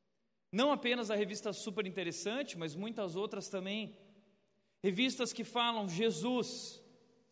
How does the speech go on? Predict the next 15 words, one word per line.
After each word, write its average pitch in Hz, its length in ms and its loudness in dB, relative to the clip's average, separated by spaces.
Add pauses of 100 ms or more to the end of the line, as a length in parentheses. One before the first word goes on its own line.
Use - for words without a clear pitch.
(220)
a 190 140 4
verdade 208 840 4
por 208 180 -2
trás 196 760 -2 (240)
do 151 200 -6
mito. 214 580 -2 (1900)
A 175 80 4
verdadeira 220 880 6
história 233 720 -2
de 196 160 -4
Jesus", 185 760 -4
ou 202 800 4
o 196 80 0
Jesus 202 920 0 (400)
proibido. 185 640 0